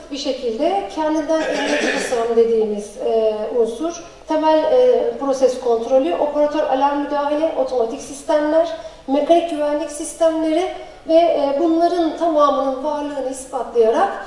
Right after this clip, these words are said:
bir manada bir çarpı on üzeri eksi dört seviyesini tutturmamız bizden bekleniyor.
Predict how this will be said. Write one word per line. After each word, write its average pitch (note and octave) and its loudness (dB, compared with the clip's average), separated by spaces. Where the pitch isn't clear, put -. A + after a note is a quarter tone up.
bir F4 2
manada A#3 2
bir D#4+ 0
çarpı B3+ -2
on B3 2
üzeri A3+ -4
eksi B3 -8
dört C#4+ -4
seviyesini A#3 -6
tutturmamız B3 2
bizden G3+ -4
bekleniyor. D#4+ 4